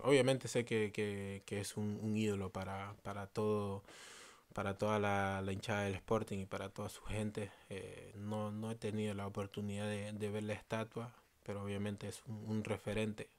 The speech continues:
para todos nosotros los delanteros. Eh, obviamente, eh, algún día llegar a, a, a, a hacer lo que hizo él, pues sería fantástico. Pero bueno, obviamente eso es con, con mucho trabajo y mucho sacrificio que,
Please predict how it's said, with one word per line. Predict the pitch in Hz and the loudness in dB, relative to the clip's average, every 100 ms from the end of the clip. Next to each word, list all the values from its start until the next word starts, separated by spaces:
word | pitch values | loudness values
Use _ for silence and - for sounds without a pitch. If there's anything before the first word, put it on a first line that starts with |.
| _ | _
para | 104 104 | -4 -4
todos | 101 107 104 | -2 -4 -4
nosotros | 98 104 104 | -4 -6 -6
los | 104 98 | -6 -6
delanteros. | 101 101 107 107 104 - | -6 -6 -6 -6 -8 -10
Eh, | - - - - - - - | -14 -14 -18 -18 -18 -18 0
obviamente, | 107 107 104 107 104 104 - 98 | 4 4 4 0 0 -4 -4 -6
eh, | 95 - - - - - - | -8 -10 -18 -20 -18 -12 -4
algún | 101 101 104 | -2 -2 -2
día | 101 107 104 - - - - - _ | 0 0 0 -4 -10 -14 -18 -20 _
llegar | 120 107 104 107 107 | -2 4 4 6 4
a, | 104 101 98 | 4 2 0
a, | - - - 104 101 95 - - | -2 -6 -8 -6 -6 -8 -10 -4
a, | 104 98 95 - | -2 -2 -6 -10
a | 104 | -6
hacer | 98 - 110 | -2 0 2
lo | 110 | 0
que | - | 0
hizo | 107 110 107 | -4 0 0
él, | 113 | 0
pues | 101 - - | -2 -6 -10
sería | - 101 104 104 | -6 -2 0 0
fantástico. | 101 98 101 - 117 - - - - - - - - | -2 -2 -2 -2 -10 -8 -10 -14 -20 -20 -20 -20 -12
Pero | - 101 | -2 0
bueno, | 101 101 - - | 0 -4 -10 -4
obviamente | 107 101 104 104 107 | -2 0 -2 -4 -6
eso | 101 104 101 | -6 -6 -6
es | 98 | -6
con, | - 104 98 | -6 -4 -4
con | 98 107 | -6 -4
mucho | 104 104 107 | -4 -4 -6
trabajo | - 101 104 | -6 -4 -2
y | 101 | -2
mucho | 101 98 98 | -4 -6 -6
sacrificio | 98 - 101 - 98 - - | -8 -8 -12 -8 -6 -8 -8
que, | 95 92 - | -10 -10 -14